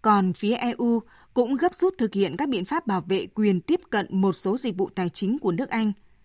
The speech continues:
Các động thái này khiến người ta có cảm giác hai bên đều thiếu niềm tin về việc đưa tiến trình đàm phán đến đích. Tuy nhiên, nếu nhìn rộng hơn, Anh và E U đều không thể buông tay trước thỏa thuận.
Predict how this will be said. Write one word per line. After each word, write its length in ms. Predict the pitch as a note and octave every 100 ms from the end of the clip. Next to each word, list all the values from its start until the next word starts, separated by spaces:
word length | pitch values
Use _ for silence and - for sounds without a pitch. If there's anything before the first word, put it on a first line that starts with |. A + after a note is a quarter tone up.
| _ _ _
Các 120 | D4
động 180 | C4+ F3+
thái 160 | F#3+ G#3+
này 200 | A3+ E3
khiến 260 | - G3+
người 100 | C#4
ta 200 | - G3
có 100 | A3
cảm 220 | B3 F3
giác 280 | C#3 A#3+ D4+
hai 180 | B3+ C4+
bên 320 | A3+ C4+ B3
đều 220 | F3+ E3+ C#3+
thiếu 220 | - G3 B3
niềm 320 | D4+ A#3 E3+
tin 260 | C4+ C#4 C4 - -
về 140 | - G#3+
việc 240 | G3 -
đưa 180 | B3+ D4
tiến 220 | - G#3+ C#4
trình 160 | G3+
đàm 180 | E3+ D#3
phán 400 | - D#3+ F3+ A3
đến 220 | F#3+ F#3+
đích. 160 | G#3+ D4+ _ _ _ _ _ _ _ _ _ _ _ _
Tuy 120 | - A3
nhiên, 380 | G#3 A3 G#3
nếu 240 | F#3+ F#3+ G#3+
nhìn 280 | C#4+ A3+ D#3
rộng 220 | G3 E3
hơn, 280 | G3 A#3 A3 _ _ _ - -
Anh 280 | B3 A#3+ A#3
và 140 | -
E 180 | C#3+ G#3+ -
U 280 | A3 G#3+ G3+ - -
đều 220 | G3+ A3
không 220 | A#3+ D4+
thể 240 | C4+ G#3 D#3
buông 400 | F3+ C4+ D4 D4
tay 340 | C#4 C#4 C4+ C4+
trước 180 | F#4+
thỏa 120 | A3+ C#3
thuận. 280 | F#3 E3